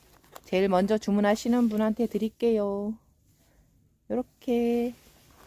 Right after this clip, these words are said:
아이씨 그린 만 원입니다. 어, 옆에 얘는 실루엣이에요. 실루엣이고요. 팔 센치 정도 되고요.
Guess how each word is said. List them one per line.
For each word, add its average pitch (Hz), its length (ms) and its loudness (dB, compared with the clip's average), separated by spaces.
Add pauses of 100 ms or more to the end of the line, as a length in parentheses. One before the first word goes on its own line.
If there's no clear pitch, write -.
(200)
아이씨 226 380 4
그린 262 560 -2
만 165 200 -6
원입니다. 208 920 0 (580)
어, 180 360 -8
옆에 208 680 -4 (1300)
얘는 240 540 0 (1700)
실루엣이에요. 262 640 -2 (160)
실루엣이고요. 208 1200 -2
팔 285 180 -2
센치 277 460 -2
정도 185 220 -2
되고요. 160 760 0